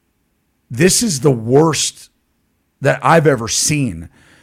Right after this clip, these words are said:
Despite how bad interest rates were back in the eighties and the nineties, you put twenty, thirty percent down on your house. You could afford it because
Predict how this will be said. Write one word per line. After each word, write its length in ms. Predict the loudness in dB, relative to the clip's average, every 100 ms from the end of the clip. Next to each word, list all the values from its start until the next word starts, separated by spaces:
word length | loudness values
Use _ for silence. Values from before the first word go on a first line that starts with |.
| -10
Despite 720 | 0 0 0 -2 0 0 0
how 260 | -4 0 -2
bad 440 | -2 -2 0 -2 -4
interest 560 | -4 -4 -6 -6 -4
rates 300 | -6 -6 -6
were 480 | -4 -2 -2 -4 -8 _ _ _ _ _ _
back 360 | -4 0 0 -2
in 80 | -4
the 200 | -4 -4
eighties 460 | -2 -2 -4 -4 -4
and 120 | -4
the 60 |
nineties, 880 | -4 -2 0 0 -2 -6 -8 -12 -12 _ _ _
you 180 | -2 -2
put 260 | 0 -2 -4
twenty, 360 | -4 -2 -2
thirty 360 | -2 -2 -2 -2
percent 500 | -4 -6 -2 -2 -2
down 220 | -4 -2
on 80 | -2
your 120 | -4
house. 540 | -4 -4 -6 -8 -10 -12 _ _ _ _ _ _ -2
You 160 | -2
could 160 | 0 -2
afford 440 | -2 0 4 4
it 160 | 2 -2
because 460 | -6 -2 -2 -2